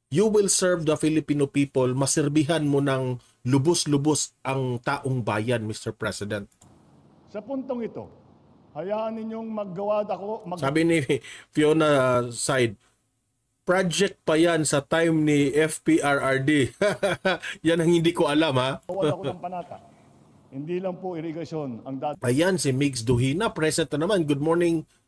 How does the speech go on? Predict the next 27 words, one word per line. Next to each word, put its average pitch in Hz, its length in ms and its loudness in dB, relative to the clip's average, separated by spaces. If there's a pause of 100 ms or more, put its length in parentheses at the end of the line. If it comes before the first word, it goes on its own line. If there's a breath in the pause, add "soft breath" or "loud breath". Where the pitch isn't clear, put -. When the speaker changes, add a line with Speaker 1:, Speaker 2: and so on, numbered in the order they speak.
(120)
Speaker 1:
Don 156 160 4
Mar. 175 240 2
Andito 139 400 2
na 143 80 0
naman 139 320 0
para 127 240 0
sa 123 240 -2
update 135 480 -2
at 123 240 -4
pakiki-, 131 480 -6 (400 soft breath)
pakikinig 135 640 -4
sa 120 160 0
mga 143 400 0
analysis 123 640 -2
mo. 107 320 -2
Ah, 98 240 -8
ayan, 135 400 0
maraming 147 320 -2
salamat, 147 480 0 (400 loud breath)
Migs 139 320 -2
Duhina. 135 800 2
Ayan, 117 720 -2
play. 123 480 0
Speaker 2:
Daloy 143 480 -6
sa 139 160 -14
inyong 131 320 -12
lupain. 107 380 -16